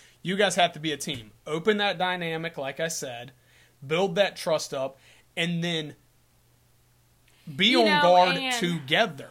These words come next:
Speaker 2: one thing, um, that really stuck with me, um, from our premarital counseling, it was something that Chris said.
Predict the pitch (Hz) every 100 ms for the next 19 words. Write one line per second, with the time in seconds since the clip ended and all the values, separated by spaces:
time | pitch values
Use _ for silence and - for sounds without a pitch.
0 | - _ 240 233 247 277 311 294 277 294
1 | 269 262 254 254 - 220 220 208 196 196
2 | 220 - _ _ _ _ 220 233 208 196
3 | 240 240 233 - - 240 202 202 - 226
4 | 220 226 233 226 240 - _ _ _ 202
5 | 196 170 165 190 _ _ - 247 220 214
6 | 202 214 208 202 202 247 240 220 202 202
7 | 214 214 - 262 240 202 202 262 262 262
8 | 185 - 226 220 - 202 180 -